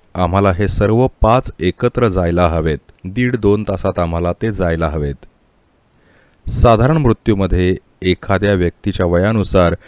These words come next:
आणि एखादं शरीर किती टवटवीत आहे त्यानुसार याला बराच काळ लागू शकतो. जेव्हा मी बराच वेळ म्हणतो, सुमारे चौदा तास लागू शकतात. व्यान निघून जायला चौदा दिवस लागू शकतात.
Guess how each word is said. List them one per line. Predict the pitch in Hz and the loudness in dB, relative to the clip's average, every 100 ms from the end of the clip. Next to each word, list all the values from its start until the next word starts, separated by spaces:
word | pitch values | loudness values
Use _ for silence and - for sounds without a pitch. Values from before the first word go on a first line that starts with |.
| - _ | -20 _
आणि | 107 113 135 | 0 0 0
एखादं | 101 - 117 123 | -2 2 2 2
शरीर | 123 113 123 | 0 0 -2
किती | 143 180 | -2 0
टवटवीत | 175 107 98 113 110 113 | 2 2 2 2 0 0
आहे | 87 82 | 0 0
त्यानुसार | 82 - 101 90 - 85 85 - _ - | -2 -2 0 -2 0 0 -2 -6 _ 0
याला | 98 90 90 - _ | 2 4 4 2 _
बराच | 82 92 104 131 - | -2 2 2 2 -2
काळ | - 90 87 | 0 2 4
लागू | 80 80 | 2 -2
शकतो. | - 78 - 69 - - | -6 -8 -6 -8 -8 -4
जेव्हा | 113 113 123 | 0 2 2
मी | 147 147 | 0 0
बराच | 110 98 113 147 143 | 0 2 4 2 2
वेळ | 120 110 | 2 2
म्हणतो, | 101 87 82 82 80 - _ - | 0 -2 0 2 0 -6 _ -4
सुमारे | - 113 127 147 | 0 2 2 0
चौदा | - - 95 98 131 | 0 0 2 2 2
तास | 107 - | 2 0
लागू | 90 82 | 0 -2
शकतात. | 85 85 - - 80 78 - | -2 -4 -4 -4 -4 -4 -4
व्यान | 95 113 117 | 0 2 0
निघून | 98 87 90 | -2 -2 0
जायला | 85 78 78 82 101 _ | 0 0 2 0 -2 _
चौदा | - 95 85 104 | 0 0 2 2
दिवस | 101 87 80 | 2 0 0
लागू | 78 73 | -2 -4
शकतात. | 76 76 - 76 | -4 -6 -4 -6